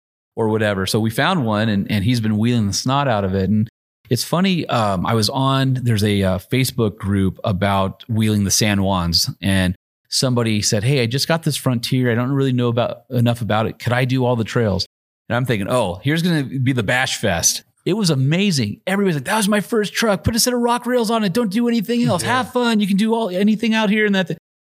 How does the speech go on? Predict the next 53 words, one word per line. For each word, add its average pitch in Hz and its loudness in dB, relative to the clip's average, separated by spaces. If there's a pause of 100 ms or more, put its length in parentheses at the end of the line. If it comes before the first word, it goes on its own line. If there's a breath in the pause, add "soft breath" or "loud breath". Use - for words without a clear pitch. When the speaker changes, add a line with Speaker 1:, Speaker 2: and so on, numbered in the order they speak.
(160)
Speaker 1:
And 160 0
it 165 2
was 143 0
awesome 160 0
to 123 2
see 147 2
this 135 0
community 127 0
that 107 0
kinda 113 0
got 113 0
their 101 0
start 117 0
or 104 -2
guys 107 0
showing 113 0
off 107 0
their 107 0
Frontiers. 110 0
And 107 0 (420)
it, 143 -2
it's 151 0
a 165 0
shame 151 0
that 147 0
platform 127 0
is, 104 -2
is, 101 0
has 113 0
so - 0
much 143 -2
going 120 0
for 104 -2
it, - 0
and 98 2
the 95 2
aftermarket 110 0
has 95 -2
largely 101 0 (160)
ignored 117 -2 (300)
Speaker 2:
Ignored 165 -2
Speaker 1:
it. - -8
Speaker 2:
it. 113 2
A-, - -4
and 117 4
that's 131 -2
really 147 0
the 110 0
only 117 2
thing 110 0
that's 95 0
hurting 110 0
it, 73 -10